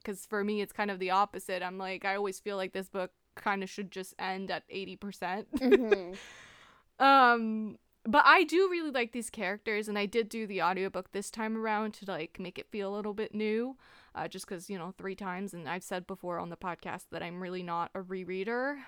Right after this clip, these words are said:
Speaker 1: um,
Speaker 2: Yeah.
Speaker 1: unless it's, like, fantasy. So I enjoyed it.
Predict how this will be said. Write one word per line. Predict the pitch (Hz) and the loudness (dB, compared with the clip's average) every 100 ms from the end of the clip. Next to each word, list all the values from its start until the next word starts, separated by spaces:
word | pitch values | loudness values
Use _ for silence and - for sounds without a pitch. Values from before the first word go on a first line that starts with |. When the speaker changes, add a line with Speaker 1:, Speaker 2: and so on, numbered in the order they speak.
| - - | -18 -8
Speaker 1:
um, | 202 185 214 | -4 -2 -2
Speaker 2:
Yeah. | 196 | -4
Speaker 1:
unless | 185 180 202 | -4 -8 -10
it's, | 170 190 | -10 -6
like, | 175 | -6
fantasy. | - 180 175 233 - 269 285 320 - - - - - - _ - | -6 -6 -6 -10 -8 -4 -4 -4 -10 -20 -20 -20 -20 -20 _ -14
So | - 294 240 240 226 220 220 214 - _ _ - | 0 6 6 8 6 6 6 4 -2 _ _ -6
I | 254 392 403 480 | 0 2 2 0
enjoyed | 302 320 480 523 | 0 4 4 4
it. | 339 202 - - | 2 0 -2 -10